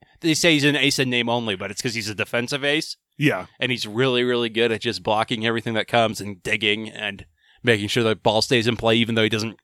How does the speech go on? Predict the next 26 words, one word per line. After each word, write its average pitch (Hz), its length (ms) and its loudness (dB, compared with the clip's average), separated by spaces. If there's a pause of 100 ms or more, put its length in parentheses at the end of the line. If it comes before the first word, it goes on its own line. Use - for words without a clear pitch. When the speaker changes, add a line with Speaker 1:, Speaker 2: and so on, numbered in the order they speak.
Speaker 1:
spike - 420 0
it 123 120 2
or 127 100 2
anything. 135 400 0 (280)
Speaker 2:
Yeah. 110 240 -2 (920)
Well, 160 180 6
and 170 80 2
I 165 40 2
also 170 240 2
kinda 156 200 0
liked, 131 440 0 (240)
it 147 140 4
almost 139 300 2
seemed 131 240 -4
like 117 380 -4 (380)
that 104 380 -2 (100)
they 120 220 0
made 113 460 0
the 117 80 0
snakes 117 320 -2
forget 113 460 -6
that 127 140 -2
he 120 100 0
was 135 180 2
the 135 140 4
ace, 147 380 2